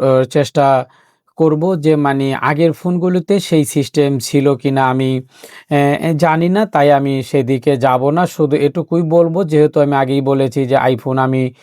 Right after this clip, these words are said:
নতুন ইউজার, এবং নতুন ইউজার হিসেবে আমার কাছে iPhone-এর সবচেয়ে যেই জিনিসটা প্রাথমিক অবস্থায় ভালো লেগেছে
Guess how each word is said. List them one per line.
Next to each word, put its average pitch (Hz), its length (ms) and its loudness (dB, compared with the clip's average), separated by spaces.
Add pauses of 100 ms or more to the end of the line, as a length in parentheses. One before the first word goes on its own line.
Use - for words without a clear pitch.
(380)
নতুন 170 380 2
ইউজার, 175 320 2
এবং 151 320 2
নতুন 165 300 0
ইউজার 175 280 2
হিসেবে 175 340 0
আমার 147 280 2
কাছে 151 240 -2
iPhone-এর 151 640 -2
সবচেয়ে 190 640 -2
যেই 170 200 2
জিনিসটা 151 400 0
প্রাথমিক 151 500 -2
অবস্থায় 139 400 0
ভালো 127 280 0
লেগেছে 131 440 -2